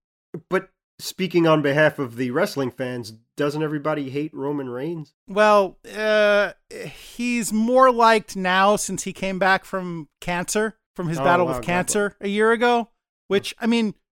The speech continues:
Speaker 2: good for him. Like,
Speaker 1: Yeah,
Speaker 2: I,
Speaker 1: God
Speaker 2: I, you know,
Speaker 1: bless, yeah.
Speaker 2: the character got pretty, uh,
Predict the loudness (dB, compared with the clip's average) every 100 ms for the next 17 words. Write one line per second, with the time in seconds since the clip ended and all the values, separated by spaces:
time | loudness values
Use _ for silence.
0 | -2 -2 4 4 4 0 -4 -2 -2 -4
1 | _ _ _ _ 4 4 4 -2 0 0
2 | -2 -8 -18 _ _ -12 -4 2 2 2
3 | 0 0 0 -4 -2 4 4 2 _ _
4 | _ _ -4 -2 -2 -2 -2 -2 -2 -4